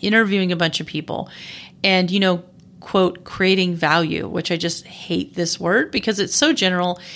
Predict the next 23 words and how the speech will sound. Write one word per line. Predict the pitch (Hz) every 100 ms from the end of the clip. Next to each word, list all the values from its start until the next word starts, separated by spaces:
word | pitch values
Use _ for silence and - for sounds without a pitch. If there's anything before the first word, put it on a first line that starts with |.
| -
It | -
literally | 247 285 262 240
describes | 196 - 175 165 170 - - _ -
nothing. | 165 190 247 185 190 247 - - - - -
And | 208 196
if | 180
you | 185
don't | 254 277
know | 240 220
what | 202 175 -
is | 202 196
valuable | 175 160 170 220 170 160 170 214 - - - 165 175 175
to | -
your | 180 175 180
customers, | 190 196 - 156 156 190 - - - - -
you | 220
just | 220 -
waste | 220 -
a | 160
whole | 156 - 247 233
bunch | 208 196
of | 170 160
time. | - 156 151 -